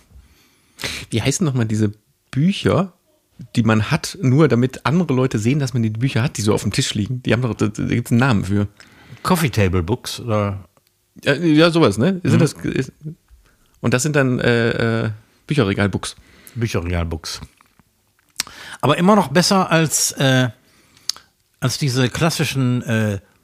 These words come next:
Speaker 2: Buchrücken ohne Inhalt, die man ins Regal stellen kann,
Speaker 1: Ach so,
Speaker 2: damit
Speaker 1: diese Dummies.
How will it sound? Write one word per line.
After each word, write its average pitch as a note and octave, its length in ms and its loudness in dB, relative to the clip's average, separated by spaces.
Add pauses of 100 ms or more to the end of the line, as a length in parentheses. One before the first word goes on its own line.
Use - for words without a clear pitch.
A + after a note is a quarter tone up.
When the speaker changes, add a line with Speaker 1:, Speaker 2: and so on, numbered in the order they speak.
(560)
Speaker 2:
Buchrücken A2 920 2 (520)
ohne D3+ 240 2
Inhalt, F#2 520 -2 (800)
die A2 80 -6
man G#2+ 140 -2
ins A2+ 140 -2
Regal A2 300 0
stellen A#2 500 0
kann, A#2 140 0
Speaker 1:
Ach A#2+ 60 2
so, - 80 6
Speaker 2:
damit A2 200 4
Speaker 1:
diese G2+ 180 4
Dummies. B2+ 440 2